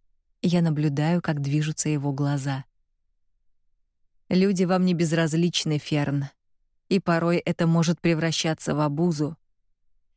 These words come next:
Здесь вы сами по себе. Вы вышли из своей зоны комфорта.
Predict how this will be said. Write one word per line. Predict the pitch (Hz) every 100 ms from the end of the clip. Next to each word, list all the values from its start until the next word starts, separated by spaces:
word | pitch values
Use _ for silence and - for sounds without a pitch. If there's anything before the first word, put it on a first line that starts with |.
| _ -
Здесь | 170 156 165 220 185 - _ _
вы | - 175
сами | 190 - 202 190
по | -
себе. | 175 185 170 156 143 - _ _ _ _ -
Вы | 170 185
вышли | 175 180 208 - 160 -
из | 175
своей | - 175 175 165
зоны | 147 165 151
комфорта. | - 160 151 170 156 - 139